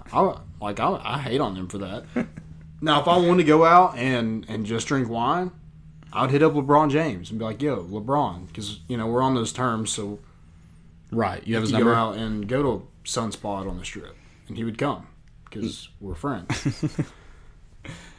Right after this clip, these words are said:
Speaker 2: But who you got? 'Cause I've got the entire Tennessee Titans offensive line. Anyone on there, easy.
Speaker 1: I feel like Taylor Lewan would try to fight me.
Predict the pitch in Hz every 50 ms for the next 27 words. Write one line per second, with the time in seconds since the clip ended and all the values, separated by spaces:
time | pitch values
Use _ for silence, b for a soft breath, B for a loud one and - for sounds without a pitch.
0 | B B B B B B B - - 143 147 165 180 180 160 143 135 117 101 90
1 | - - - - - 143 160 180 202 220 190 175 175 151 127 - - 147 147 147
2 | 143 139 127 135 131 120 - 123 113 120 113 113 107 101 104 104 101 - 82 -
3 | 92 92 90 87 90 - - 117 127 135 143 143 143 131 120 117 113 113 110 -
4 | - - - - - - - - - - - 107 92 - 78 - - - - -
5 | - - - - - - - - - - - 135 131 - 214 208 147 107 - 131
6 | 131 131 123 113 107 104 95 92 98 104 104 107 98 87 82 - 101 90 87 -
7 | - 80 85 85 90 90 -